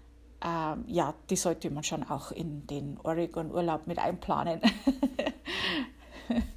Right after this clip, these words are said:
Ähm, paar Sehenswürdigkeiten zu nennen, also den Crater Lake, Mount Hood, äh, Painted Hills, Columbia, äh, Columbia River Gorge,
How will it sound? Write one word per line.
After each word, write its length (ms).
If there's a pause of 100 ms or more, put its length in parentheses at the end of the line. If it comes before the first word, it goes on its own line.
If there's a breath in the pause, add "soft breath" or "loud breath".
(840 loud breath)
Ähm, 760 (140)
paar 200
Sehenswürdigkeiten 1160
zu 160
nennen, 500
also 400
den 400
Crater 500
Lake, 460 (380 loud breath)
Mount 340
Hood, 480 (240)
äh, 340 (360)
Painted 480
Hills, 800 (360 loud breath)
Columbia, 920
äh, 160
Columbia 460
River 440
Gorge, 720